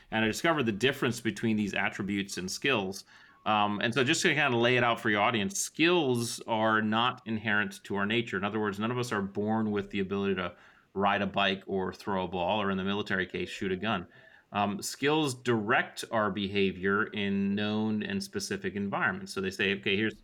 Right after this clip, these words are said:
how and when to throw a ball or ride a bike or shoot a gun." Um, and then finally, skills, because they're visible, they're easy to see, they're also easy to assess, measure, and test. You can see how well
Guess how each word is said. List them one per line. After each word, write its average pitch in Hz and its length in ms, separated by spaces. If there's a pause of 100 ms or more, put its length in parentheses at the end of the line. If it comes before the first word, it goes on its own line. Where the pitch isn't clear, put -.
(200)
how 117 220
and 117 100
when 151 240
to 117 160
throw 101 280
a 95 40
ball 95 260
or 95 80
ride 98 180
a 95 40
bike 92 300
or 98 60
shoot 95 200
a 92 40
gun." 92 200 (600)
Um, 101 500
and 120 140
then 120 100
finally, 151 320
skills, 156 380
because 143 420
they're 123 240
visible, 107 920
they're 104 160
easy 120 320
to 98 60
see, 117 600
they're 110 200
also 123 360
easy 113 320
to 113 180
assess, 101 460
measure, 92 260
and 104 120
test. 127 220
You 101 80
can 110 100
see 131 200
how 117 240
well 110 520